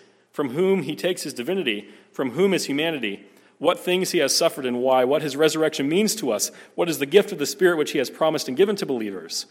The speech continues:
but also what kind of members of whom he is the head he desires.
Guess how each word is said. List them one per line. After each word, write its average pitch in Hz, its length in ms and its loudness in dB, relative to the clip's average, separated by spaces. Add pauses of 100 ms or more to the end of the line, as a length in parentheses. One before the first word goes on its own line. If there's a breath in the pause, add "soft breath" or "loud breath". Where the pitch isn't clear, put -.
(920 soft breath)
but 147 80 0
also 175 340 6
what 160 220 4
kind 165 180 0
of 131 100 2
members 139 440 2
of 113 100 -6
whom 170 220 -2
he 151 100 0
is 135 160 0
the 113 120 -2
head 117 300 -4
he 110 120 -10
desires. 92 680 -10